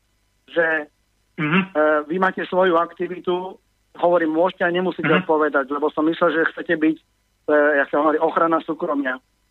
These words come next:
Speaker 1: Tam došlo k nejakej s-,
Speaker 2: Nie.
Speaker 1: mi na svetlo, k nejakému nedorozumeniu.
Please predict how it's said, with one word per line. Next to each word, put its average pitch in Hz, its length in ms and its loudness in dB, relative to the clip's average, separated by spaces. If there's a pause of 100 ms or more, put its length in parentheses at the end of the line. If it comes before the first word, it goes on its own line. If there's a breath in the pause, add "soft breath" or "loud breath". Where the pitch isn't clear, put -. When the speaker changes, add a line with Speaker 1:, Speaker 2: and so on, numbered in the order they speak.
(140)
Speaker 1:
Tam 156 160 2
došlo 185 320 2
k 165 80 -2
nejakej 170 400 2
s-, - 80 -12
Speaker 2:
Nie. 165 320 2
Speaker 1:
mi 180 160 2
na 165 160 4
svetlo, 165 480 0
k 156 80 0
nejakému 160 320 0
nedorozumeniu. 147 800 -2